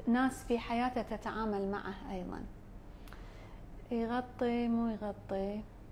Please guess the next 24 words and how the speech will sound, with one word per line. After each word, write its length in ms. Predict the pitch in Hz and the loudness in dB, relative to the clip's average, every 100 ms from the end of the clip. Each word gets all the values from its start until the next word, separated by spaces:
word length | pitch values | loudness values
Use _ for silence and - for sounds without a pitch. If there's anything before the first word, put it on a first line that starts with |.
| - - - - - - - - - | -14 -14 -14 -14 -12 -12 -12 -12 -4
سالفة 380 | - 240 233 | 4 4 4
ترقع. 680 | 226 233 220 208 202 208 220 | 2 2 2 2 2 2 2
<laughs> 40 | - - - - - - - 233 - - - - - - - - - - - - - - 359 302 | -2 -10 -12 -12 -12 -10 -4 -4 -4 -8 -10 -12 -12 -12 -12 -12 -12 -12 -12 -10 -10 -10 -10 -8
آه. 480 | 220 220 214 214 208 202 - - - - - - - - - - - - - - - - - | -6 -6 -6 -6 -6 -8 -10 -12 -12 -12 -12 -12 -10 -12 -12 -14 -14 -12 -12 -10 -10 -12 2
تقول: 300 | 226 254 226 | 10 10 10
"هل 180 | 262 | 8
الذكور 400 | 269 202 226 269 | 8 8 4 6
يكذبون 400 | 247 247 220 233 | 6 6 4 4
أكثر 260 | 233 - 233 | 4 2 2
من 80 | 214 | 4
النساء؟" 520 | 208 202 - 240 466 - - - 311 311 247 | 2 0 0 0 -2 -6 -12 -10 -10 -8 -8
ما 360 | 240 202 175 - | -6 -6 -6 -6
أظن، 240 | - 90 | -6 -4
أظن 240 | - 110 | -4 -4
البشر 300 | - - - 220 - | -4 -6 -6 -8 -6
كلهم 280 | 208 202 196 | -4 -4 -4
يكذبون 380 | - 196 202 196 | -6 -6 -6 -6
نفس 160 | - | -6
الدرجة، 380 | 214 196 208 208 | -6 -2 -2 0
يعتمد 380 | 202 - 214 202 | -2 0 -2 0
على 180 | 190 185 | 0 0
هو 240 | 208 214 | 0 0
قيمه 380 | 196 202 196 190 | 0 0 0 -2
شنو. 280 | 196 208 | -4 -6